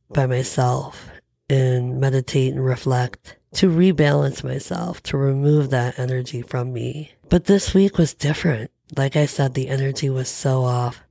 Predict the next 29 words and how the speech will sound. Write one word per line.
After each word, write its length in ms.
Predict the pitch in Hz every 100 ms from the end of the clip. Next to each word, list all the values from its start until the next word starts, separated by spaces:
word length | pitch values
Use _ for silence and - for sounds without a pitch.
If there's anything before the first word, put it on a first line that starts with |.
| -
And 600 | 151 147 139 135 135 143 _ -
as 320 | 135 151 147
the 100 | 156
week 260 | 147 151 156
unfolded, 760 | 143 - 131 170 165 113 - _ _
every 300 | 143 135 151
day 180 | 151 147
was 180 | 156 170
different. 540 | 139 120 131 127 175 _ -
Every 300 | 127 131 131
day 320 | 139 127 131
was 160 | 131 -
still 380 | - - 131
chaotic, 720 | 143 156 151 143 147 110 117 -
but 100 | 127
in 140 | 123
a 80 | 117
whole 320 | - - 131
different 360 | 139 160 165 165
light. 380 | 139 120 131 - - _ _
Until 480 | 175 170 - 202 214
Wednesday, 500 | 170 165 160 - 135
that 260 | 127 127 131
is. 520 | 135 165 180 - - _ _ -
I 120 | 143
was 180 | 143 -
driving 400 | 147 143 156 165
to 80 | 165
work, 480 | 143 127 123 -